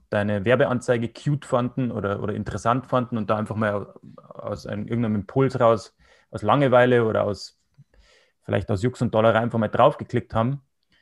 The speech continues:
und sowieso kein Interesse hatten, dein Produkt zu kaufen oder bei dir anzurufen oder mit dir ins Gespräch zu kommen.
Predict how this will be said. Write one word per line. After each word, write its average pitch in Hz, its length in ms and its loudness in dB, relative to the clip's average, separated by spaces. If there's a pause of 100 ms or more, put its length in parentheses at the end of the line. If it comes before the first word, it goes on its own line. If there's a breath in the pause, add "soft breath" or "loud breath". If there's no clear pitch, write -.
(600)
und 120 80 0
sowieso 131 260 4
kein 135 160 2
Interesse 117 420 -2
hatten, 107 260 -2
dein 107 200 0
Produkt 127 300 -4
zu 120 80 -6
kaufen 107 360 -2
oder 101 140 -2
bei 104 80 -4
dir 104 160 0
anzurufen 110 560 -4
oder 101 100 -4
mit 104 180 -4
dir 107 80 -4
ins 101 120 -8
Gespräch - 440 -8
zu 113 120 -10
kommen. 107 400 -6